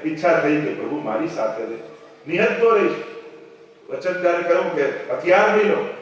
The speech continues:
છતાંય અર્જુનની સાથે રહે. અને જેમ જેમ ભક્તોની ઈચ્છા, એમ એમ પ્રભુ ચરિત્ર. મહાભારતમાં તો ઘણા એવા પ્રસંગો આપણને જોવા મળે. ક્યારેક વાર ભીષ્મજીએ કહ્યું કે, "કાલે હું અર્જુન સાથે ભયંકર યુદ્ધ કરીશ." ત્યારે બધા પાંડવો ગભરાઈ ગયા કે ભીષ્મજી તો આવું યુદ્ધ કરે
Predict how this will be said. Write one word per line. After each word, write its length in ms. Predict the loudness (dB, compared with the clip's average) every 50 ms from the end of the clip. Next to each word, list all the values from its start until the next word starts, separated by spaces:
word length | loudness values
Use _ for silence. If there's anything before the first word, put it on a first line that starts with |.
| -12 -10 -8
છતાંય 200 | -2 2 2 2
અર્જુનની 420 | 2 2 0 -2 -2 -4 -8 -8
સાથે 280 | -4 -4 -2 -2 -2 -4
રહે. 360 | -4 -4 -6 -8 -10 -14 -18 -20 -20 -20 -20 -20 -20 -20 -20 _ _ _ _ -12
અને 140 | -12 -10 -10
જેમ 440 | -4 0 2 4 4 4 4 2 4
જેમ 300 | 4 4 4 4 2 2
ભક્તોની 480 | 2 2 2 4 4 2 2 2 -2 -6
ઈચ્છા, 540 | -6 -8 -2 2 2 2 2 0 -4 -8 -10 -12 -16 -18 -18 -20 -20 -8 0
એમ 140 | 2 4 4
એમ 360 | 4 4 2 2 2 0 -4
પ્રભુ 240 | -2 -4 -4 -4 -2
ચરિત્ર. 500 | -2 -2 -2 -2 -4 -4 -4 -4 -6 -10 -8 -2
મહાભારતમાં 480 | -2 0 2 4 2 2 2 0 0 0
તો 60 | 0
ઘણા 260 | 2 4 4 6 6
એવા 180 | 6 6 6 4
પ્રસંગો 420 | 4 2 0 0 -2 0 2 4
આપણને 340 | 4 4 2 0 -2 -2 -2
જોવા 320 | -2 -2 0 2 2 2
મળે. 140 | 2 0 0
ક્યારેક 380 | 0 0 2 2 2 4 4 4
વાર 380 | 4 4 4 2 0 -4 -2
ભીષ્મજીએ 560 | -2 -2 -2 -2 -4 -4 -2 2 4 4 4
કહ્યું 280 | 6 4 4 4 4 2
કે, 60 | 0
"કાલે 240 | 0 0 2 2 2
હું 180 | 2 2 2 0
અર્જુન 240 | 2 0 0 0
સાથે 260 | 2 0 0 0 0 2
ભયંકર 340 | 2 2 2 2 0 0
યુદ્ધ 340 | 0 0 -2 -6 -6 -8 -8
કરીશ." 160 | -10 -10 -12 -14 -16 -18 -20 -20 -20 -20 -20 -20 -20 _ _ _ _ _ _ _ _ _ -20 -20 -20 -20 _ -20 _
ત્યારે 160 | -10 -8 -4
બધા 260 | -4 -2 0 2 2
પાંડવો 400 | 2 2 2 2 2 4 4 4
ગભરાઈ 440 | 6 6 4 4 4 4 4 4 4
ગયા 180 | 4 4 4 4
કે 120 | 2 0
ભીષ્મજી 540 | -2 -6 -8 -8 0 0 0 0 2 -2 2
તો 80 | 6 6
આવું 280 | 8 8 8 6 6
યુદ્ધ 320 | 4 2 0 2 0 4 6
કરે 480 | 8 8 8 8 8 6 2 0 -2